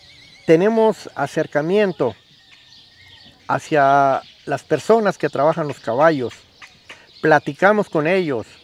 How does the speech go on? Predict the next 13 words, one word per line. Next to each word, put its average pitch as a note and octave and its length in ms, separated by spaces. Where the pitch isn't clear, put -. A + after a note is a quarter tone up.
hablamos D3+ 720
de C#3+ 1000
lo D#3 180
que C#3+ 760
el D3+ 220
caballo G3+ 540
debe G#3+ 200
de F#3 180
tener G3 460
para B2+ 240
rendir. B2 540
Entonces, D#3+ 640
platicamos F3+ 840